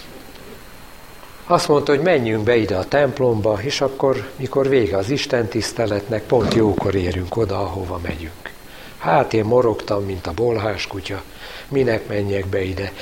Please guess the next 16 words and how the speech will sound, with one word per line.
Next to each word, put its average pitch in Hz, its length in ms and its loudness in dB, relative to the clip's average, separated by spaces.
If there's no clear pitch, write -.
meleg 123 500 4
van, 98 320 0
nagyon 110 360 2
meleg 98 420 0
volt 90 260 -4
akkor, 117 500 2
de 135 160 2
hát 123 460 -2
anyósom 123 540 2
annyira 120 460 4
aranyos 117 540 2
volt, 107 300 0
hogy 104 160 0
azt 107 240 -6
mondtam, 101 320 -2
"Na, 110 260 2